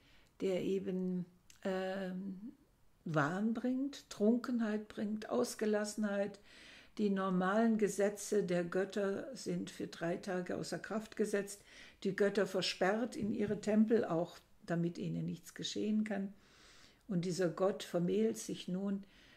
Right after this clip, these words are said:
mit der Königin, also mit der politischen Herrschaft, ähm, der Stadt. Ähm, ein ganz, äh,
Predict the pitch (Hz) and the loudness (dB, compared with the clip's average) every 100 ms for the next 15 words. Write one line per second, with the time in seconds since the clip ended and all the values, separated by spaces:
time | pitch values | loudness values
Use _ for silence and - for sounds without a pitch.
0 | - - 185 185 - - 170 - 180 202 | -10 -2 -2 -4 -10 -2 -2 2 6 6
1 | 208 196 185 175 160 175 170 170 156 151 | 6 2 -2 -2 -4 -2 -4 -2 -4 -4
2 | 160 151 185 - 175 - 170 - - - | -8 -6 -6 -6 -6 -2 -4 -6 -20 -20
3 | - _ - 165 160 185 180 - 165 - | -20 _ -10 2 2 2 0 0 0 -2
4 | - - - 202 165 160 165 160 240 277 | -14 -12 -6 -2 -2 -2 -4 -6 -8 -12
5 | 240 170 - - 147 - - - _ - | -8 -6 -6 -6 -8 -8 -16 -20 _ -20
6 | - _ _ - - _ _ - - - | -20 _ _ -20 -20 _ _ -20 -20 -20
7 | - - 180 175 170 170 269 175 180 196 | -20 -6 -2 0 0 -2 -2 -4 -2 0
8 | 214 - - - | 0 -2 -6 -6